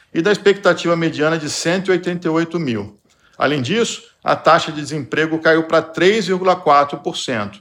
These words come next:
menor nível desde mil novecentos e sessenta e nove. Dado o forte aumento da jornada de trabalho e também o ganho de renda, nós tivemos um ganho de massa salarial de um ponto e meio mês contra mês,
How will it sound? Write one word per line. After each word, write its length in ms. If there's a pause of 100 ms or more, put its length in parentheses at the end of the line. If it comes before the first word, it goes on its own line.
menor 380
nível 280
desde 220
mil 80
novecentos 240
e 40
sessenta 460
e 60
nove. 420 (560)
Dado 260
o 40
forte 420
aumento 460
da 320
jornada 400
de 80
trabalho 720
e 100
também 340
o 80
ganho 260
de 140
renda, 640 (360)
nós 160
tivemos 360
um 140
ganho 400
de 120
massa 460
salarial 760
de 300
um 220
ponto 420
e 40
meio 400
mês 300
contra 300
mês, 540